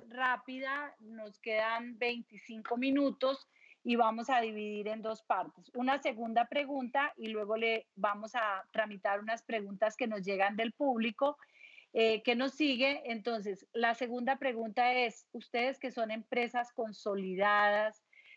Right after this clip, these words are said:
que tienen la fortuna, pues, de, mm,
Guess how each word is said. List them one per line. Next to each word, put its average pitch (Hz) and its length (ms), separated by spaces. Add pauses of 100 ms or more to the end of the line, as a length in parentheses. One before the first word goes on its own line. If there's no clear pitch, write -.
que 226 160
tienen 233 840
la 220 120
fortuna, 233 800
pues, 226 400
de, 240 240
mm, 220 260